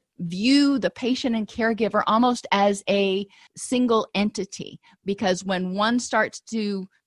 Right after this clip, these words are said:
decompensate, it's going to affect the other one. Children will need different approaches depending on their developmental level.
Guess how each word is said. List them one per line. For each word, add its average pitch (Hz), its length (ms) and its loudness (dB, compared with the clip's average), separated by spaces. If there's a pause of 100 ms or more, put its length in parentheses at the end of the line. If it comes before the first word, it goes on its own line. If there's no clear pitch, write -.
(160)
decompensate, 202 960 -2
it's 190 140 -6
going 196 280 -6
to 202 120 -6
affect 185 420 -6
the 185 120 -6
other 170 220 -4
one. 131 300 -10 (260)
Children 349 400 4
will 277 120 4
need 269 240 2
different 269 300 2
approaches 247 680 0 (120)
depending 208 540 -2
on 180 140 -2
their 185 100 0
developmental 165 720 -2
level. - 380 -6